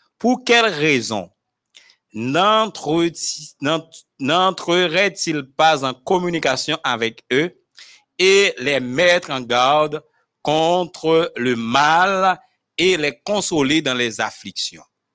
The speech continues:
Donc, même ça, me dit là, pour qui ça, il pas rentrer avec, il pas rentrer en contact avec eux, si là, ils souffrir pour aider, ou pour faire bagaille pour eux. Comment ceux qui croient à l'état conscient des morts repousseraient-ils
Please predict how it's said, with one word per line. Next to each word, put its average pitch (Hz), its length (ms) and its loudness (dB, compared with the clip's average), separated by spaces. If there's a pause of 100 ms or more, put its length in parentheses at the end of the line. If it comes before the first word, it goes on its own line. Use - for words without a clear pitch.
(120)
Donc, 147 140 -14
même 175 160 -8
ça, 127 140 -8
me 98 200 -16
dit 101 140 -14 (100)
là, 104 100 -14
pour 202 200 -12
qui 202 100 -14
ça, 139 400 0 (320)
il 110 140 -8
pas 113 160 -2
rentrer 113 420 -4
avec, 110 380 -4 (100)
il 113 80 -10
pas 113 140 0
rentrer 113 260 -6
en 117 60 -6
contact 117 400 -6
avec 110 340 -4
eux, 107 140 -8 (240)
si - 160 -4
là, 127 180 2
ils 113 180 -4
souffrir 127 520 -4
pour 117 160 -8
aider, 110 360 -4
ou 110 100 -6
pour 113 120 -12
faire 123 200 -8
bagaille 104 340 -6
pour 98 180 -18
eux. 90 140 -18 (1040)
Comment 208 540 4
ceux 214 380 2
qui 214 240 -8
croient 135 560 4 (1120)
à 156 180 4
l'état 165 380 0
conscient 160 480 -4
des 147 120 0
morts 190 600 4
repousseraient-ils 190 1300 -4